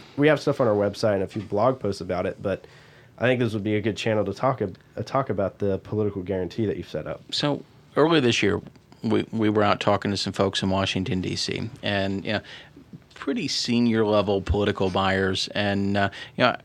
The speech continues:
Speaker 2: I was telling them, you know, how we're different and how we're more accurate and how we really focus on moving the needle and getting more voters to the polls. And,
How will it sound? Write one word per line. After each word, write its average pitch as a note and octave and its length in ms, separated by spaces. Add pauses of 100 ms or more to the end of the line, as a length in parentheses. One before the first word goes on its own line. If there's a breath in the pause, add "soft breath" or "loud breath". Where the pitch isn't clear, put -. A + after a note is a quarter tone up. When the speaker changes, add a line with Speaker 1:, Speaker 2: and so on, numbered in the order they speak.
Speaker 2:
I A#2+ 100
was A2+ 160
telling A#2 300
them, G#2 280
you A#2 80
know, F2+ 140
how G2+ 200
we're G#2 140
different - 540
and G2 380
how G2+ 180
we're G2+ 140
more G#2 240
accurate G2 480
and G#2 120
how G2 200
we G2 420
really A2+ 340
focus G2+ 600
on G2 420 (240 loud breath)
moving A2 440
the G2+ 80
needle F#2+ 320
and F#2+ 120
getting G2 220
more F#2+ 160
voters F#2+ 340
to - 100
the F#2 80
polls. - 440 (420 loud breath)
And, G#2+ 460